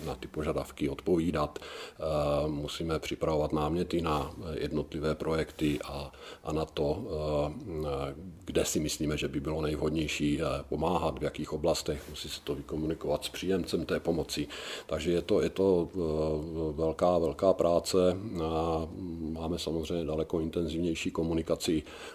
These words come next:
úřadů státní správy z České republiky a Ukrajiny. Pomáháme, eh, jim s těmi, s těmi kontakty. Eh, celá, eh, řada věcí jde, jde přes nás. Máme tady firmy, které mají zájem,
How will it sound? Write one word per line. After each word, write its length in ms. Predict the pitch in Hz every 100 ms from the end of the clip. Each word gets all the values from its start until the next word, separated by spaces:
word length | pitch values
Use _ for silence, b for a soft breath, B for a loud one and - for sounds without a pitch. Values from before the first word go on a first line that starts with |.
| -
úřadů 440 | 80 80 78 82
státní 480 | 82 - 73 - 82
správy 640 | - - 78 80 82 80 78
z 0 |
České 380 | - 78 - 80
republiky 580 | 78 82 76 78 -
a 60 | 85
Ukrajiny. 540 | 78 - 82 80 80
Pomáháme, 640 | 82 - 80 80 80 - 80
eh, 200 | - 80 - 71 73 73 - 69 76 69
jim 380 | 80 82 85 82 85 80 80
s 140 | -
těmi, 460 | - 82 85 85 82 B B B
s 100 | -
těmi 220 | - 80 80
kontakty. 800 | 82 80 87 - - 82 78
Eh, 300 | 73 78 71 -
celá, 500 | 156 160 160 160 139
eh, 140 | 110 82 80
řada 260 | 76 82 80
věcí 480 | 78 76 - 82 80
jde, 340 | 76 82 78 -
jde 140 | 80
přes 260 | - 78 80
nás. 440 | 78 143 143 - 78 71
Máme 320 | 73 71 76
tady 360 | - 78 78 80 B B -
firmy, 360 | 85 76 85
které 320 | - - - 76
mají 300 | 76 73 -
zájem, 520 | - 78 85 165